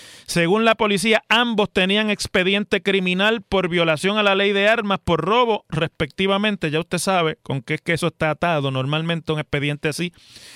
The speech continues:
Mientras que el sábado se registró el asesinato de una mujer en la barriada San Felipe de Santa Isabel,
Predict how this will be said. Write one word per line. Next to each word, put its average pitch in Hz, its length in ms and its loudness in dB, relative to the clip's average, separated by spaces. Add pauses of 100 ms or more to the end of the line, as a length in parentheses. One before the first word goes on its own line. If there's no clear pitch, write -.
(240)
Mientras 233 560 2
que 180 180 2
el 160 100 2
sábado 240 580 2
se 190 140 0
registró 165 520 0
el 233 100 4
asesinato 202 600 0
de 190 60 -2
una 208 140 0
mujer 208 440 0
en 190 100 0
la 170 100 2
barriada 170 420 0
San 196 160 -2
Felipe 185 460 -2
de 160 120 0
Santa 202 540 -2
Isabel, 170 580 0